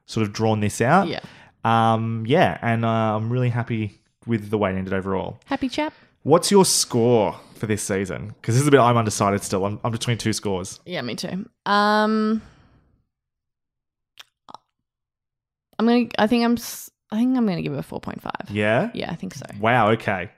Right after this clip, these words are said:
Speaker 2: I think so, yeah.
Speaker 1: <sighs> I, I think I am as well. I'm gonna, I'm just gonna do it. I'm gonna say
Speaker 2: <laughs>
Speaker 1: I, I wonder if, uh, people look at me and go, "You're crazy. This is, this is not,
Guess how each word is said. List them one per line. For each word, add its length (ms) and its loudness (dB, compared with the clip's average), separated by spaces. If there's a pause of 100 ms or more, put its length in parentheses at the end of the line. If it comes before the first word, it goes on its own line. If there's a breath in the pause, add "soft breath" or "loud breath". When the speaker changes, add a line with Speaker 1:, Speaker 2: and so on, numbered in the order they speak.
(760 loud breath)
Speaker 2:
I 60 -6
think 240 -8
so, 200 -10
yeah. 200 -6
Speaker 1:
<sighs> 760 -10
I, 200 8
I 80 6
think 180 2
I 60 6
am 120 6
as 120 2
well. 420 0 (120)
I'm 120 8
gonna, 240 6
I'm 80 4
just 120 2
gonna 120 4
do 140 2
it. 160 -2 (180)
I'm 60 2
gonna 120 4
say 360 6
Speaker 2:
<laughs> 840 -4
Speaker 1:
I, 500 6 (600 loud breath)
I 120 6
wonder 440 6
if, 160 2 (260)
uh, 140 8
people 300 4
look 120 2
at 60 2
me 120 0
and 100 -2
go, 140 2
"You're 160 0
crazy. 460 -6
This 140 -8
is, 140 -6 (120)
this 220 -6
is 140 -6
not, 380 -2